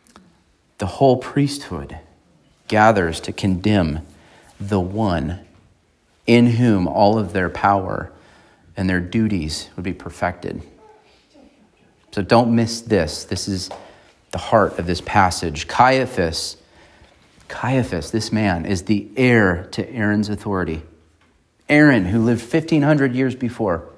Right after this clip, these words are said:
Aaron, the brother of Moses, this man is standing in the position of Aaron. And in this moment, he's placing his hand of condemnation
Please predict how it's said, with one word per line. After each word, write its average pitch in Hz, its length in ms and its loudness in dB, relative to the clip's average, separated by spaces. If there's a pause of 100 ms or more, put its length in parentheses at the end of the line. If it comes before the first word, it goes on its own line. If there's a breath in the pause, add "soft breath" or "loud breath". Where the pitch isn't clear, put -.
(120)
Aaron, 156 400 4
the 127 80 2
brother 123 380 2
of 101 100 -2
Moses, 101 420 -2 (520 loud breath)
this 143 260 2
man 131 220 4
is 104 120 0
standing 117 440 0
in 104 180 0
the 101 80 0
position 117 600 -2
of 98 180 -4
Aaron. 92 580 0 (840 loud breath)
And 104 140 4
in 113 100 8
this 127 240 4
moment, 127 480 6
he's 107 240 -2
placing 135 560 0
his 107 240 -2
hand 120 340 -2
of 113 120 -6
condemnation 101 960 -4